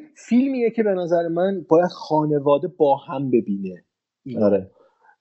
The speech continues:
Speaker 1: و هم نسل گذشته هم نسل حاضر باید اون رابطه‌ای که از دست دادن به واسطه تکنولوژی رو اینجا به وجود بیارن.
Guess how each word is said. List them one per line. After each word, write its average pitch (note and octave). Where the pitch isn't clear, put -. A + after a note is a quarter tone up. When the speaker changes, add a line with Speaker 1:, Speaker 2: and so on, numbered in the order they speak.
Speaker 1:
و A#2+
هم E3
نسل E3
گذشته C3
هم C3+
نسل B2+
حاضر A#2+
باید C#3+
اون E3
رابطه‌ای C3
که E3
از C3+
دست C3
دادن B2+
به A#2+
واسطه B2
تکنولوژی B2+
رو E3+
اینجا D3+
به A#2+
وجود G2
بیارن. F2+